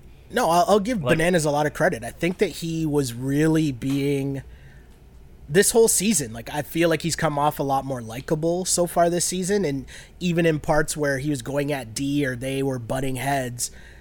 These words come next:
Speaker 1: I would side with Bananas. Like, I think he's come off
Speaker 2: Yeah.
Speaker 1: really well this season, uh, for whatever reason, and, I mean, there's,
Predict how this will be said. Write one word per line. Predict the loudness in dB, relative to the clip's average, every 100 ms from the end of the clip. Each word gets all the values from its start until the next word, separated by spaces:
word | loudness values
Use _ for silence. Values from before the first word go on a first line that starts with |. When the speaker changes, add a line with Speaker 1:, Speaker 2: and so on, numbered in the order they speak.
| -20 -20 -8
Speaker 1:
I | -4 -2
would | 0
side | 0 0 -2
with | -4 -4
Bananas. | 2 2 2 -6
Like, | -10 -8
I |
think | -4 -2
he's | -2 -2
come | 0 2
off | 4 2 0 -2
Speaker 2:
Yeah. | 2
Speaker 1:
really | 4 2
well | 0 -4 0 0 0
this | -2 -2 2
season, | 2 0 -2 -2 -2 -4 -12 -20 -20 -20 -14
uh, | -12 -10
for | -6 -6
whatever | -6 -10 -6 0 2
reason, | 2 2 2 2 -4
and, | -2 0 0 -4 -8 -18 -20 -20 -16 -6
I |
mean, | -4 -2 -4 -8 -14 -20 -20 -20 -20 -20 -20 -20 -20 -20 -20 -20 -20 -20 -20 -18 0
there's, | 2 4 0